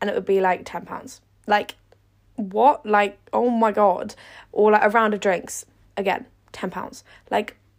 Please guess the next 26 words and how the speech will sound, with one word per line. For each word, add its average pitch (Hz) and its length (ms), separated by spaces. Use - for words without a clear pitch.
it 226 160
was 220 220
crazy. 180 580
Um, 214 480
not 247 160
pounds, 196 380
like, 196 160
euros, - 600
so 196 220
even 196 240
cheaper. 185 480
Um, 208 720
so 269 120
it 262 80
was 247 160
really, 262 420
part, 233 200
there 254 100
were - 80
parts 240 220
of - 60
it 240 60
that - 80
were 226 100
really 208 120
nice. 180 300